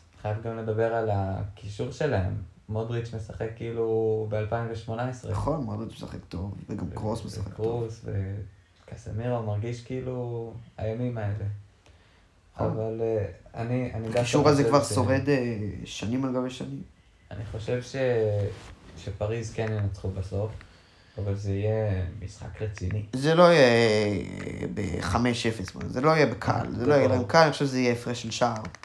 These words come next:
Speaker 1: זה
Speaker 2: אחד,
Speaker 1: כן.
Speaker 2: כן. ו-, זהו. אמ, אלה היו הגרלות של, אה, ליגת אלופות.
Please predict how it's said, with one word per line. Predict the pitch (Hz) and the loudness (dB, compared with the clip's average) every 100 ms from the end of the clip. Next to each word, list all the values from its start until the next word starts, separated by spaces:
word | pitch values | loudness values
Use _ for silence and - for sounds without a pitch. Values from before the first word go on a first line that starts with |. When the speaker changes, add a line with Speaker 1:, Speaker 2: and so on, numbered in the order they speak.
| - - - - - - - _ _ _ - | -20 -20 -20 -20 -20 -20 -20 _ _ _ -8
Speaker 1:
זה | |
Speaker 2:
אחד, | 98 80 110 87 - - | -2 2 2 0 -12 -14
Speaker 1:
כן. | - - | -10 -10
Speaker 2:
כן. | - - _ _ _ _ - - - - - 127 | -10 -18 _ _ _ _ -20 -16 -18 -18 -12 -10
ו-, | 117 117 117 117 113 113 113 113 113 113 113 - - _ _ _ _ _ - - _ - - - - _ _ - | -2 2 4 4 4 2 2 0 0 -2 -4 -8 -16 _ _ _ _ _ -20 -20 _ -20 -20 -20 -20 _ _ -14
זהו. | 113 127 196 180 - - _ _ _ _ - | -2 2 2 0 -10 -20 _ _ _ _ -4
אמ, | 120 120 117 113 113 107 | -2 0 0 -2 -4 0
אלה | 135 143 | 2 6
היו | 147 143 135 | 8 8 8
הגרלות | 120 117 120 120 - - - | 6 2 4 0 -4 -18 -20
של, | - - - - | -18 -12 -10 -8
אה, | 101 95 95 - - - - - _ _ _ _ _ _ - | -8 -8 -8 -8 -10 -12 -14 -20 _ _ _ _ _ _ -14
ליגת | - 117 110 | -10 -8 -6
אלופות. | 107 104 120 110 - | -6 -2 -2 -2 -8